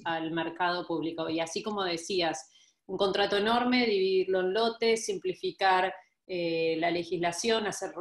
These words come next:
ruedas de negocios para que conozcan,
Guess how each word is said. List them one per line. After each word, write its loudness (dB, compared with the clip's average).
ruedas 2
de -2
negocios -2
para -4
que -4
conozcan, 0